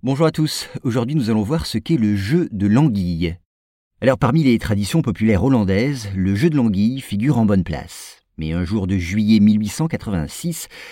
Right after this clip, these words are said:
cette coutume bon enfant a tourné à la tragédie. Soulignons d'abord que le jeu de l'anguille était pratiqué dans de nombreuses villes des Pays-Bas, dont Amsterdam. De quoi s'agissait-il ? Eh bien d'abord de tendre une corde au-dessus d'un canal, situé en centre-ville.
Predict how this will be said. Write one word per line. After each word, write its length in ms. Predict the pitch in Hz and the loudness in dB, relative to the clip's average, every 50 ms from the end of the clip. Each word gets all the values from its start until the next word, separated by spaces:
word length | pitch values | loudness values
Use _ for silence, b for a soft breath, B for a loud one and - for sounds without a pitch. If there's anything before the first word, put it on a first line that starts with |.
| B B B | B B B
cette 240 | - - - 175 - | -4 0 0 0 0
coutume 420 | - 156 - - - 107 92 85 | -2 -8 -6 -4 -2 0 0 2
bon 200 | 80 101 175 175 | 2 4 4 4
enfant 420 | 135 107 98 - - 135 147 - - _ _ - | 2 0 -4 -6 -8 -8 -8 -8 -10 _ _ -10
a 60 | 101 | -8
tourné 360 | - - 101 92 117 156 151 | -6 -4 -4 -2 -2 -2 -2
à 60 | - | -2
la 100 | 76 71 | -4 -6
tragédie. 680 | - - - 165 131 95 82 - - _ - - - - _ _ _ _ _ _ _ - | -4 -2 0 0 0 0 -2 -6 -8 _ -20 -20 -20 -20 _ _ _ _ _ _ _ -8
Soulignons 320 | - - 185 196 208 220 | -4 0 0 2 2 2
d'abord 380 | 170 139 113 160 190 170 - - | 2 2 2 2 0 -2 -4 -4
que 100 | - 113 | -4 -2
le 200 | 95 98 104 104 | 0 2 2 2
jeu 160 | 104 135 170 | 2 0 0
de 80 | 143 127 | 2 2
l'anguille 520 | 107 104 98 110 151 170 170 170 170 - _ | 2 2 0 0 -2 -2 -4 -4 -6 -4 _
était 240 | 120 107 - 110 98 | -4 -2 -2 -2 -2
pratiqué 400 | - - 131 - - 101 - 165 | -2 -4 -6 -6 -6 -6 -6 -4
dans 180 | 131 123 104 98 | -2 -2 -2 -2
de 120 | 80 80 | -2 -2
nombreuses 540 | 78 82 110 160 180 135 98 101 87 78 90 | 0 0 2 2 0 0 0 -2 -2 -2 -2
villes 180 | 113 170 143 | -2 -2 -2
des 120 | 101 85 80 | -4 -4 -2
Pays-Bas, 500 | - 131 104 85 78 80 95 135 156 - _ _ - | 0 2 2 2 0 -2 -2 -4 -6 -8 _ _ -8
dont 260 | 101 104 117 156 170 | -2 0 2 2 2
Amsterdam. 580 | 156 131 - - 110 90 - 65 62 62 - 98 - - _ _ _ _ _ - | 2 0 -2 -4 -4 -4 -4 -6 -10 -12 -14 -16 -20 -20 _ _ _ _ _ -8
De 140 | 73 78 85 | -6 -4 -2
quoi 140 | - 113 | 0 0
s'agissait-il ? 600 | 101 - 110 101 104 - - 110 - - 175 170 | 0 2 0 0 0 -2 -4 -4 -4 -4 -4 -2
Eh 40 | 143 | 0
bien 140 | 110 127 120 | 2 2 2
d'abord 340 | 110 127 156 190 208 156 127 | 2 2 2 0 0 -2 -2
de 140 | 104 113 110 | -2 -2 -2
tendre 440 | 104 - - 196 190 180 139 95 92 | -2 -2 -2 -2 0 0 0 0 0
une 140 | 90 82 78 | 0 -2 -2
corde 440 | - - 185 202 220 214 202 - - _ - | -2 -2 -2 -2 -2 -4 -6 -8 -12 _ -4
au-dessus 320 | 117 107 110 113 - - | -2 0 0 0 -2 0
d'un 140 | 170 143 113 | 0 0 0
canal, 480 | - - 123 107 87 76 65 62 60 - _ _ | 2 2 4 4 2 2 -2 -6 -12 -16 _ _
situé 320 | - - - 80 - - 170 | -20 -20 -18 -10 -4 -2 -2
en 100 | 143 107 | -2 -2
centre-ville. 640 | - - 147 - - 117 87 71 73 65 65 - | -2 -2 -2 -2 -2 -2 -2 -2 -4 -8 -10 -14